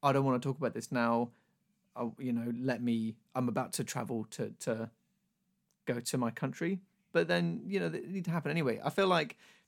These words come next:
generally when the most transfers happen is when there's nothing else really going on. Everyone's available to answer their phone at all times. Um,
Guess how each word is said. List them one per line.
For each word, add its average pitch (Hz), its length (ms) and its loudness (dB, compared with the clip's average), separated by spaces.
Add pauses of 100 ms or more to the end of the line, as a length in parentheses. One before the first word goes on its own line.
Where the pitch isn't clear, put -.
(140)
generally 147 400 6
when 123 140 6
the 120 60 4
most 123 220 0
transfers 120 320 -4
happen 117 280 -6
is 110 140 -8
when 113 280 -10 (180)
there's 131 180 -2
nothing 135 280 0
else 117 200 -2
really 120 180 -2
going 131 280 -2
on. 127 260 0 (360)
Everyone's 139 400 8
available 123 320 4
to 139 160 -2
answer 123 180 0
their 117 100 -4
phone 127 220 2
at 127 80 -2
all 107 80 -4
times. 107 460 -6 (420)
Um, 110 540 -2